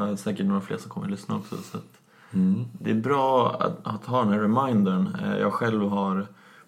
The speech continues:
Speaker 1: eh, lappar uppe i lägenheten på saker jag behöver komma ihåg. Jag, eh, pratar mycket med folk, så att jag vet att nästa gång jag träffar dem så kommer de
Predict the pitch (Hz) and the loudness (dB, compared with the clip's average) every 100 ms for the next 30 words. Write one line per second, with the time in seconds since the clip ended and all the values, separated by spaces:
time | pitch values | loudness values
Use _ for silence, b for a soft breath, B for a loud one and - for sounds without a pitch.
0 | _ _ 95 98 98 101 110 - - 110 | _ _ -10 -8 -8 -4 -4 -4 0 0
1 | 107 - 104 104 107 101 107 107 107 104 | 0 -2 0 0 2 4 4 2 0 0
2 | 104 101 - 104 - 101 101 98 98 101 | 2 0 -4 -6 -4 -2 -2 0 0 0
3 | 95 101 95 107 135 139 127 101 104 90 | -2 0 0 0 -2 -2 -2 -6 -8 -6
4 | 92 - - - - B B B B B | -6 -8 -10 -12 -14 B B B B B
5 | - 101 - 131 123 120 139 107 - 101 | -12 -12 -4 2 2 4 2 2 2 0
6 | 98 101 98 - 98 - 98 101 98 92 | 2 -2 -2 -2 -4 -2 0 -2 -2 -6
7 | - 104 - 117 104 98 - 110 - 123 | -4 -4 0 2 4 2 0 -6 -4 -2
8 | 104 98 107 101 98 98 95 95 | 0 -2 -6 -2 -2 0 0 0